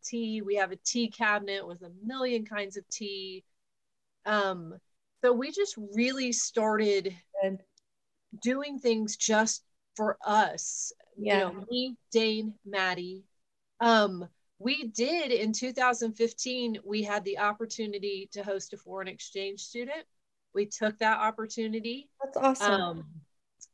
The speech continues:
Speaker 1: she was with us for six months. And to this day, we have a relationship with her.
Speaker 2: That's
Speaker 1: We
Speaker 2: awesome.
Speaker 1: Skype. Um, once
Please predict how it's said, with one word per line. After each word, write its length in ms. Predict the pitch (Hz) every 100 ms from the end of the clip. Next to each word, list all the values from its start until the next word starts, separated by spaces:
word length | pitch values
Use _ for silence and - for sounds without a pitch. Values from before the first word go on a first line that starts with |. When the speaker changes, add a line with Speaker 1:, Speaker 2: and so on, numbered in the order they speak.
| -
Speaker 1:
she 200 | 214 226
was 200 | 220 208
with 180 | 214 214
us 160 | 214 208
for 140 | 208
six 420 | 208 - 214 -
months. 600 | 220 214 233 262 - - - _ _ _
And 420 | 220 214 214 208 208
to 200 | 254 254
this 240 | 247 240
day, 300 | 240 262 254
we 140 | 233 220
have 160 | 202
a 40 | 202
relationship 760 | 226 240 269 - 214 - 175
with 160 | 170 170
her. 380 | 175 170 160 156 _ _ _
Speaker 2:
That's 60 | 220
Speaker 1:
We 220 | 202 190
Speaker 2:
awesome. 340 | 185 - - 202
Speaker 1:
Skype. 280 | 233 277 233 _ _ -
Um, 560 | 208 196 185 180 170 170 _ _ _ _ _ - - _
once 720 | 190 208 208 - - - -